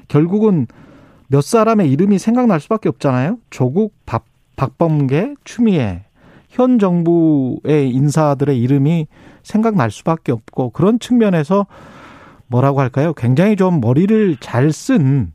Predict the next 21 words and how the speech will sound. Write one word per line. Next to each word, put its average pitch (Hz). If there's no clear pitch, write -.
살짝 -
안 135
튄 247
것 226
같지만 190
그러면서도 220
굉장히 196
좀 202
긍정적인 214
방향의 156
길을 208
제시하고 175
있는 143
것처럼 185
보이는 113
그런 214
어떤 202
아주 226
잘하는 220
정치 202
전략 143